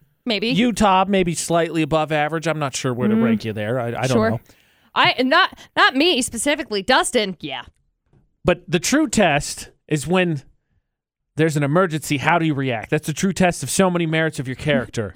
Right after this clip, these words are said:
Speaker 1: <laughs> I panic and then I pass <laughs> out.
Speaker 2: I feel like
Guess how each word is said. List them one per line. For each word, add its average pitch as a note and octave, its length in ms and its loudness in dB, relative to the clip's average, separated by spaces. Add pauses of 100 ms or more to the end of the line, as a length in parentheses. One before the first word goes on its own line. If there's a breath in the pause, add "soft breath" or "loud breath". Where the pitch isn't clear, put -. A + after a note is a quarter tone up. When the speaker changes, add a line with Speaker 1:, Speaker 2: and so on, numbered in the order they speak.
(100)
Speaker 1:
<laughs> - 140 -8
I C#4 120 0
panic A3 500 0
and G#3 120 -2
then A#3+ 140 -4
I A3+ 100 0
pass G3 440 0
<laughs> - 60 -6
out. D#4+ 340 -2 (280)
Speaker 2:
I G3 160 6
feel B3+ 240 4
like G#3+ 260 4